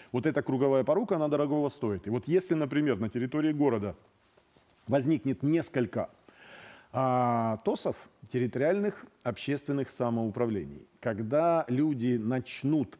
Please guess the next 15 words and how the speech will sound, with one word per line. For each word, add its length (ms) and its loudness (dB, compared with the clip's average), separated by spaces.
это 480 0
чувствовать 720 -2
как 240 -4
свое 580 0
нутро, 460 -2
вот 200 -4
тогда 340 0
мы 140 2
с 100 -6
вами 240 2
и 60 0
сможем 340 0
построить 540 0
общество, 560 -2
которое 680 2